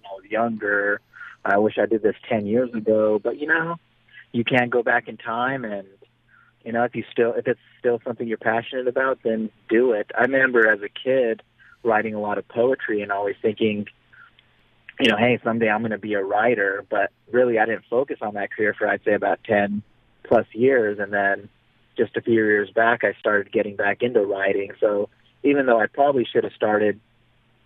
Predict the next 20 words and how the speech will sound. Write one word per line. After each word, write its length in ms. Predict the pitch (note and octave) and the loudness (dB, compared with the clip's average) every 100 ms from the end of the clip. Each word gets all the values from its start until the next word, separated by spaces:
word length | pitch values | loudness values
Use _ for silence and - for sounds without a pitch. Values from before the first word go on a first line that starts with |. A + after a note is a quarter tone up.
| _ | _
writing 320 | A#2+ A2 G#2+ G#2+ | 2 2 2 -4
a 60 | |
book 260 | G2+ A2+ - | 0 0 0
when 80 | G#2 | -4
I 80 | |
was 140 | G2 F#2+ | -4 -2
younger, 560 | G#2 G#2 G#2+ A#2 C3+ - _ - - _ | -2 -2 2 2 2 -4 _ -20 -20 _
you 100 | A#2 | 0
know, 120 | A#2 A2 | 4 4
I 80 | G#2 | 2
started 320 | - A2 A2 | 2 2 2
when 160 | G#2+ A2 | 0 0
I 140 | A2 | 0
did, 340 | G2+ A2+ C3 C#3+ | 2 2 2 0
and 280 | G#2 G2+ G#2+ _ - A2 | -4 -6 -12 _ -10 -4
really 220 | A2 G#2 | -2 0
I 80 | G#2 | 2
have 180 | G#2+ | 2
no 140 | A2 G#2 | 2 0
regrets. 420 | G2+ G#2+ C3 | 0 2 2